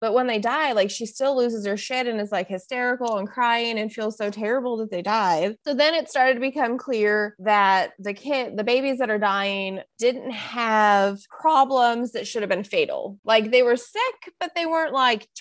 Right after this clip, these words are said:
terminally sick. And the need for resuscitation was seemed really constant,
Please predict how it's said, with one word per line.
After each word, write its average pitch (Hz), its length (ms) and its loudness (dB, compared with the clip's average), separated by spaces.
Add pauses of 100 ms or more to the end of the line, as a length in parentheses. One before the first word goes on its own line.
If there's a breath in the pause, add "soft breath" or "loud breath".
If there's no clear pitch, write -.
(120)
terminally 202 560 -4
sick. - 360 -12
And 202 360 0
the 214 80 -2
need 226 320 -6
for 269 300 -4
resuscitation 220 1000 -4
was - 180 -4
seemed 202 400 -8
really 202 240 -4
constant, - 760 -16